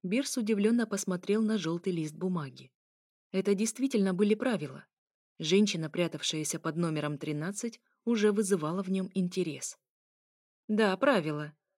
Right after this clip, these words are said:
Время общения — три часа", начал перечислять служащий. "Общение только ментальное, и никаких следов вампирской несдержанности не должно остаться на теле любовницы.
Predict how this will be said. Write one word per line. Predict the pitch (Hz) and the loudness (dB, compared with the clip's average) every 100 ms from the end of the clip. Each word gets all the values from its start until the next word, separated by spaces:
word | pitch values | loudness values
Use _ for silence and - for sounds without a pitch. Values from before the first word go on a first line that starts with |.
| _ | _
Время | 220 247 247 233 | 0 4 4 4
общения — | 220 - 320 311 294 | 2 0 0 2 0
три | - 220 | 2 0
часа", | 240 247 - 147 - _ _ _ _ | 0 -4 -4 -6 -10 _ _ _ _
начал | 156 170 196 196 | -4 -4 -2 -2
перечислять | 185 170 156 151 - 170 175 | -2 -2 -2 -4 -4 -6 -6
служащий. | 180 160 143 131 - - _ _ _ _ _ _ | -4 -4 -6 -10 -12 -16 _ _ _ _ _ _
"Общение | - 220 - 330 330 | -6 -2 0 2 2
только | 311 247 247 294 | 2 2 2 2
ментальное, | 302 285 196 160 160 160 160 _ _ | 2 2 0 -2 -4 -8 -12 _ _
и | - | 4
никаких | 202 202 202 214 196 | 6 6 4 2 0
следов | - 185 185 220 | 0 2 2 2
вампирской | 180 175 202 220 - | 2 2 2 0 2
несдержанности | 202 190 156 160 180 226 208 208 220 | 2 2 2 2 2 2 0 0 2
не | 220 | 4
должно | 226 269 247 165 | 4 2 2 0
остаться | 151 - 190 202 | -2 -2 -2 -2
на | 185 | -2
теле | 175 180 180 | 0 0 2
любовницы. | 180 185 185 143 139 - - | 2 2 0 -2 -8 -10 -12